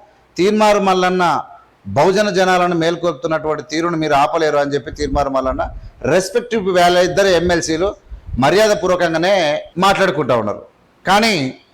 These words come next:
ఇద్దరి మధ్యలో వీళ్ళిద్దరికి సంబంధించినటువంటి విశ్లేషకులు కావచ్చు, వీళ్ళిద్దరి యొక్క సపోర్టర్స్ కావచ్చు,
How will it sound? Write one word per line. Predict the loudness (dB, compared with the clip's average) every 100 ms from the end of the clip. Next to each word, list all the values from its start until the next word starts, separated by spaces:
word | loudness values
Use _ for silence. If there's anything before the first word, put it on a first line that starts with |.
| _ _ -6
ఇద్దరి | -4 2 2 4
మధ్యలో | 2 2 2 2
వీళ్ళిద్దరికి | 2 0 0 0
సంబంధించినటువంటి | 0 0 -2 -2 -4 -2 0 0
విశ్లేషకులు | -2 -4 -4 -4 -4 0
కావచ్చు, | 2 0 -2 -6 -6 _ _ _ _ _ _
వీళ్ళిద్దరి | -2 0 2 2 4
యొక్క | 4 2 0
సపోర్టర్స్ | -2 0 0 0 -2
కావచ్చు, | 0 0 0 -2 -2 -4